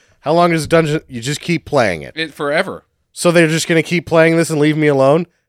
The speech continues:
Speaker 1: Yup. Why
Speaker 2: That's
Speaker 1: are we giving
Speaker 2: amazing.
Speaker 1: people two weeks in the hole for this?
Speaker 2: Jesus Christ, we've been fucking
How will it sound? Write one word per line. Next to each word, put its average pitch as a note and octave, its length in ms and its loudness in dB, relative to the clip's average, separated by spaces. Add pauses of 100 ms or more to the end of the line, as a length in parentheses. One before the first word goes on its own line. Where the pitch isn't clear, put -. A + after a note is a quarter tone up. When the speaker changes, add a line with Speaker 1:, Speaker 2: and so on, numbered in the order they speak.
(140)
Speaker 1:
Yup. A2 400 -2 (720)
Why C3+ 220 2
Speaker 2:
That's G#3+ 100 6
Speaker 1:
are G3+ 60 6
we F#3+ 120 4
giving F3 280 2
Speaker 2:
amazing. F#3 180 2
Speaker 1:
people D3+ 440 2
two E3 180 -2
weeks D3 300 0
in D3 80 -6
the B2 100 2
hole C#4+ 300 6
for G3 220 -2
this? F3 420 -2
Speaker 2:
Jesus G3+ 460 -6
Christ, G3 420 -4
we've E3 260 -10
been D#3 200 -8
fucking D3+ 580 -10